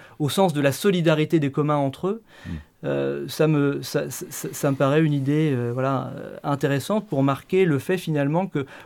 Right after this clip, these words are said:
Speaker 1: on pourrait ré-, réorganiser entièrement l'économie autour de, autour des, des, des, des communs, mais il faut franchir cette étape supplémentaire de l'association.
Speaker 2: Oui, juste un, un petit, euh, point, euh, qui a son importance, c'est qu'il faut savoir qu'en fait, euh, à la fin du dix-neuvième siècle,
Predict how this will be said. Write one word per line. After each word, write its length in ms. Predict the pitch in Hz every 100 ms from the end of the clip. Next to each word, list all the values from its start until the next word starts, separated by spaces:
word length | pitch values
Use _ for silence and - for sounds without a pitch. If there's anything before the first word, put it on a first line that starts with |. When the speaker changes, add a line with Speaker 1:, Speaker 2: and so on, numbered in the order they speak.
| -
Speaker 1:
on 100 | 135
pourrait 320 | 185 165 160
ré-, 160 | 147 -
réorganiser 680 | 135 156 156 139 147 147 156
entièrement 520 | 170 139 160 135 165
l'économie 500 | 170 135 139 135 139
autour 360 | 143 127 160 147
de, 160 | 131 123 - - -
autour 440 | - 139 151 165 139
des, 220 | 131 123
des, 220 | 123 135
des, 220 | 131 143
des 160 | 135 143
communs, 300 | 156 151 180
mais 100 | 180
il 60 | 131
faut 140 | 156
franchir 420 | - 147 - 170
cette 180 | 156 147
étape 220 | 131 143
supplémentaire 580 | - 139 143 135 131 151
de 80 | 131
l'association. 540 | 127 131 131 120 139 135 - _ _ _ _ -
Speaker 2:
Oui, 100 | 107
juste 220 | 101 101
un, 120 | 92 95
un 120 | 80
petit, 480 | 92 - 87 87 71
euh, 320 | 67 57 58 - -
point, 220 | 80 80
euh, 480 | 60 58 58 58 60
qui 120 | - 62
a 120 | 57
son 440 | - - - 85
importance, 440 | 71 - - 127 143
c'est 80 | 92
qu'il 120 | 82
faut 100 | 90
savoir 420 | 87 82 107 110
qu'en 160 | - 80
fait, 380 | - 101 -
euh, 100 | 85
à 40 | 80
la 80 | 78
fin 160 | -
du 120 | 104 90
dix-neuvième 520 | 87 87 76 78 73
siècle, 400 | - 123 139